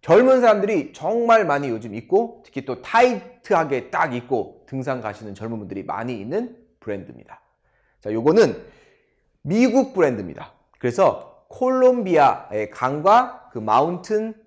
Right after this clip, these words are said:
후드산을 모티브로 해가지고 이 브랜드를 만들었습니다.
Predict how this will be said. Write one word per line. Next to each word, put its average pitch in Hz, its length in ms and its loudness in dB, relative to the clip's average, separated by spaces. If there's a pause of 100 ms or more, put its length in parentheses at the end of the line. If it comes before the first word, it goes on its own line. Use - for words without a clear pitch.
(140)
후드산을 202 1000 -6 (360)
모티브로 117 580 -6
해가지고 139 800 -8
이 110 180 -12
브랜드를 104 400 -10
만들었습니다. 95 680 -16